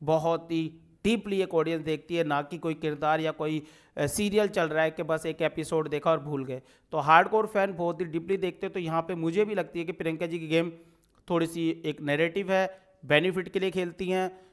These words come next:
और सच्चाई नहीं दिखती उनकी गेम में। एक स-, एक, एक होती है ना कि रियलपन दिखता नहीं है, कि किसी से अगर वो हाथ भी मिला रही होती है तो उसमें भी लगता है कि शायद अब बेनिफिट होगा, इसीलिए वो उस तरफ हाथ बढ़ा रही है। तो ये मुझे लगता है उनकी गेम के अंदर।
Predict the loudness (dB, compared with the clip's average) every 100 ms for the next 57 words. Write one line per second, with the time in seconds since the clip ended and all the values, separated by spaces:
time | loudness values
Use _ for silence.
0 | _ -2 2 2 0 -4 -2 6 6 6
1 | 4 0 0 0 -2 0 -2 -2 0 -2
2 | -2 -2 0 -2 -4 -10 -12 -8 -4 -4
3 | -2 -2 0 0 0 -2 0 0 -2 -4
4 | -4 2 2 2 -2 0 -2 -6 -10 -6
5 | -4 -2 0 2 2 4 4 4 2 -4
6 | 0 2 2 0 -2 -2 -4 -6 -6 -4
7 | -2 -2 -2 -2 0 0 -2 0 0 0
8 | 0 -2 0 2 2 2 -2 -20 _ -4
9 | -2 0 2 4 2 2 0 4 4 4
10 | 2 2 2 -2 -2 -6 _ _ -2 0
11 | 4 4 4 0 -2 0 2 2 0 0
12 | 0 0 -2 0 0 2 0 0 -2